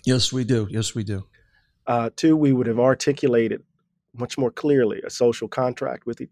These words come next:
Speaker 2: what are our mutual obligations to each other? The contract between us in America seems to have shattered. It's,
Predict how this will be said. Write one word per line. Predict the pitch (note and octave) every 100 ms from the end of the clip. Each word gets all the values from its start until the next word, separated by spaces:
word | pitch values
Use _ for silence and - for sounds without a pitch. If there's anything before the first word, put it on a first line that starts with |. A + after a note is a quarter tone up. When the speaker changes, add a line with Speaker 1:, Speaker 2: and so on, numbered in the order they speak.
| -
Speaker 2:
what | A#2 C#3
are | C#3+
our | C3+
mutual | B2 B2+ B2+
obligations | A#2 A2 A2 G#2 A2 - G#2 -
to | A2+
each | G#2+ -
other? | - F#2+ - _ _ _ _ _ _ _ _ -
The | A#2
contract | C#3 C#3+ C#3+ C3+ -
between | A#2+ - C3+ C#3
us | C#3 C#3 -
in | F3
America | B2+ C3 C3+ B2+
seems | - B2+ A#2+
to | A2+
have | G2
shattered. | - - A2+ G2 -
It's, | G2 -